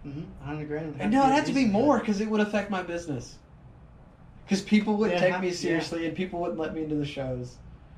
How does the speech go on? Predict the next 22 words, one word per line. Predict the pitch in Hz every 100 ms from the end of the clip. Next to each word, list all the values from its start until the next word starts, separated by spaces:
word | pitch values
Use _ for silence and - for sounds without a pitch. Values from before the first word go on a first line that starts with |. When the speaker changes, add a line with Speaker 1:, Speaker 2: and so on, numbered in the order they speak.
| - - - - -
Speaker 2:
Like, | 127 127 120 - 120
Speaker 1:
Mm-hmm. | 135 180 - - - -
Speaker 2:
I |
Speaker 1:
You | 156
Speaker 2:
guess | 208
Speaker 1:
couldn't | 220 180
Speaker 2:
it |
Speaker 1:
even | 135
get | 185 -
to | 147
the | -
show | - 120 -
unless | 151 -
you | 139
drove. | 135 131 - - - - - - - - - - - - - - - - - - - - - -
Speaker 2:
Yeah. | 135 120 110 - - - - - -
Yeah, | 113 117 110 92
and |
that | 98 -
would |
suck. | - - - 98 110 - - - - - - 135
Speaker 1:
Mm-hmm. | 131 127